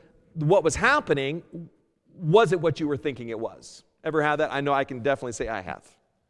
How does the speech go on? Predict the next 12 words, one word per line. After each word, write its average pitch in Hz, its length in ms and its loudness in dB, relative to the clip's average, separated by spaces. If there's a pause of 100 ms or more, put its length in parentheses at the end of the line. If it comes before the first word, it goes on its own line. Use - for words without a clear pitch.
(760)
There's 160 180 -2
situations 185 720 0
in 143 80 -2
my 180 200 0
life 190 460 -2 (240)
where 143 160 0
I 160 100 4
let 185 280 4
my 185 160 2
emotions 226 640 4
get 196 240 2
there 131 400 -2